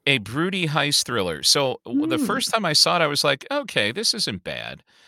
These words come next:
Speaker 1: The, and I had to see it again, actually. So I had to see it <laughs> twice, believe it or not.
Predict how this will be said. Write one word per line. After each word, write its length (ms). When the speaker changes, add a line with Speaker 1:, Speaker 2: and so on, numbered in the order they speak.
Speaker 1:
The, 200
and 80
I 100
had 180
to 80
see 180
it 60
again, 340
actually. 540
So 120
I 80
had 200
to 60
see 200
it 120
<laughs> 0
twice, 680
believe 360
it 80
or 100
not. 320